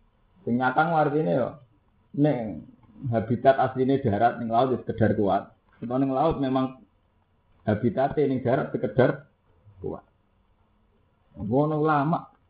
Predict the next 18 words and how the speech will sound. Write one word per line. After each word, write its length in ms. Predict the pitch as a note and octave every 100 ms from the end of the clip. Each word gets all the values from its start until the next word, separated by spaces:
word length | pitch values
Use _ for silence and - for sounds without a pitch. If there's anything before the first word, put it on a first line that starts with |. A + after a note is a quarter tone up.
| _ _ -
Mbah 160 | A2+ A#2
Fadl 400 | C#3 B2 E3 C#3+
zaman 240 | B2+ C#3
nanti 240 | C#3 C3 D3
sempat 240 | C#3+ C#3+
penelitian 400 | D3+ D#3 D3+ F3
tahu 160 | E3+ E3
ngaramne 320 | D#3+ D#3+ E3
iwak 160 | E3
lele. 400 | D3 C3+ G#2+ D2 - -
Iwak 240 | C#3+ G3
lele 240 | G#3 G#3+ G#3+ A#3
udah 160 | A3+
darah 240 | - C#3 C#3
dia 80 | D#3
kuat. 320 | D3+ F3 - - -
<laughs> 200 | A3 A3
Jadi, 160 | G#3+